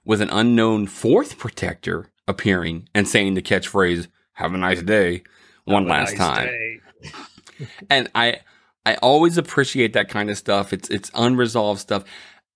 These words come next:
Speaker 1: And again, how do you go back to normal life if you're Allison and whatever his name was, Bob or whatever, I can't remember his name. Um,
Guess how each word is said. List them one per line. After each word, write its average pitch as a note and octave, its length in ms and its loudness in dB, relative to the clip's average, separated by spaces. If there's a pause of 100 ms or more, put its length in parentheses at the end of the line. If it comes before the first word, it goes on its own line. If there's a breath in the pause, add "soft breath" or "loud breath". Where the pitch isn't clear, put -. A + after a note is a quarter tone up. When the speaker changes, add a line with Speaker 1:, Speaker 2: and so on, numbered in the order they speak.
(120)
Speaker 1:
And B2+ 100 4
again, B2 640 0 (540)
how - 220 -2
do C#4+ 80 2
you C3+ 120 2
go A2+ 60 2
back G2 240 0
to - 80 -2
normal F2+ 360 0
life E2+ 460 -2 (340)
if - 200 -4
you're F#2 480 2 (760)
Allison G3 420 0
and - 300 -2
whatever F2+ 300 4
his F2 100 -2
name E2+ 200 0
was, E2+ 160 -6
Bob E2+ 460 2
or E2+ 60 -2
whatever, E2+ 380 -4
I E2+ 100 0
can't - 240 -6
remember - 240 -8
his - 100 -8
name. - 260 -6 (600 loud breath)
Um, F2 500 0